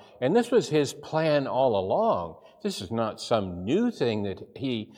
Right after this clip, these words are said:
he just thought up, but this was according to his purpose from before the foundation of the world. You're a part of this plan now, and he's brought it to pass in Christ Jesus. So now the announcement to, uh, the nations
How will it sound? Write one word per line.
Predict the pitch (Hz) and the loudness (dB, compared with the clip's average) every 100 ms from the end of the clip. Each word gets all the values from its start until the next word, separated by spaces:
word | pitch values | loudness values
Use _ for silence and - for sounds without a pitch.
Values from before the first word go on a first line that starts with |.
| - _ | -20 _
he | 131 | -2
just | 120 127 - - | 2 2 2 2
thought | 127 117 110 | 6 6 6
up, | 202 107 - - - - - | 4 4 0 -12 -20 -20 -4
but | 147 | -2
this | 254 202 | 0 0
was | 160 131 | 0 0
according | - - 143 131 117 | -6 -2 0 0 -2
to | 110 | -4
his | - 110 - | -2 -2 -4
purpose | 110 - 196 208 104 - | -12 0 0 2 -2 -2
from | - 123 110 104 98 | -6 -2 0 0 -4
before | 110 - 139 135 | -8 -6 -2 0
the | 113 | 0
foundation | 110 110 98 104 120 - 95 | -2 -2 0 0 0 -6 -10
of | |
the | 82 | -8
world. | 82 185 226 78 69 - - - - | -8 -4 -2 -2 -6 -14 -20 -20 -8
You're | 220 196 | 2 2
a | - | 2
part | - 170 202 220 | -6 2 4 4
of | 104 | 2
this | 98 101 | -2 -4
plan | - - 170 226 180 | -8 -6 -2 0 0
now, | 107 95 - - 131 | 0 0 -4 -6 0
and | 123 | 2
he's | 139 110 | 0 -2
brought | - 117 147 156 | 2 6 8 6
it | - | 0
to | 131 | -6
pass | - 170 208 135 - | -6 -6 -4 -6 -6
in | 104 | -8
Christ | - 120 117 - | -4 -2 -2 -6
Jesus. | 139 170 120 - - - - | -6 -6 -6 -12 -16 -20 -20
So | - 135 | -2 0
now | 117 151 196 123 113 | 4 4 6 6 6
the | 110 | 2
announcement | 98 104 147 185 - 113 - | 0 2 2 2 -2 -4 -4
to, | 123 113 110 104 - | -2 0 0 -4 -6
uh, | 117 101 | -4 -2
the | 98 | -2
nations | 90 170 220 110 95 127 | 0 0 0 -2 -4 -8